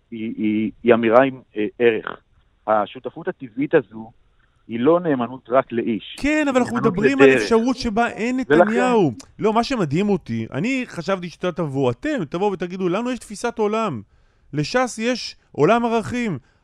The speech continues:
Speaker 2: אנחנו חשוב לנו לקדם אותו. וננסה לקדם אותו בכל ממשלה שלא תהיה.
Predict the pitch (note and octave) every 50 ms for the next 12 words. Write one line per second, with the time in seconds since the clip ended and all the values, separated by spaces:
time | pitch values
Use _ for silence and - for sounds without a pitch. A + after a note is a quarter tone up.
0 | - C3+ D#3 G#3 A3 A3 B3 - G#3 F#3+ G#3 A#3 A3+ A#3 A#3 A3+ G#3+ - G#3+ F#3+
1 | E3+ G#3+ A3+ A3 G#3+ G#3 - - C3 G2+ F#2+ - _ _ _ _ _ _ _ _
2 | _ _ _ _ - A#2 A#2 B2 C#3+ F3 F3 E3+ D#3 - - D3 D3+ D#3+ E3 D#3+
3 | D#3 A2+ - C#3+ D3 D#3+ E3+ F3 E3 - G#3+ A3 B3 B3 - G#3+ F3 E3 D#3 D3
4 | C#3+ C#3 - - D#3 D3+ E3 D3 D3 G3+ A#3 B3 C4+ B3 A3 - B3+ B3+ C4+ B3+
5 | - C4 B3+ C4 C4 - - C4+ C#4 C4+ B3+